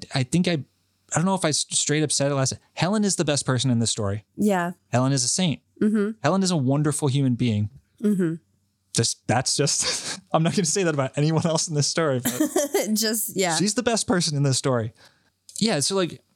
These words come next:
Speaker 1: and, eh, you know, this whole thing also fed Jack's, like, imagined version of himself too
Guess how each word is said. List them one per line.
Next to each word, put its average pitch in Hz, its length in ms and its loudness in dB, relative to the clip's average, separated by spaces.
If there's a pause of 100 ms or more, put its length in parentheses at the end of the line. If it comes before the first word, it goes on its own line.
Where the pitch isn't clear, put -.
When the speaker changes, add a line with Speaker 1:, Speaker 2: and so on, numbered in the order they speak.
(300)
Speaker 1:
and, 170 220 0 (100)
eh, 156 440 2 (460)
you 156 160 2
know, 107 260 -2 (260)
this 175 180 2
whole 185 160 0
thing 156 240 2
also 131 380 0
fed 113 440 0
Jack's, - 640 -2
like, 110 480 0
imagined 107 580 2
version 104 360 0
of 104 80 0
himself 101 460 -2
too 110 220 0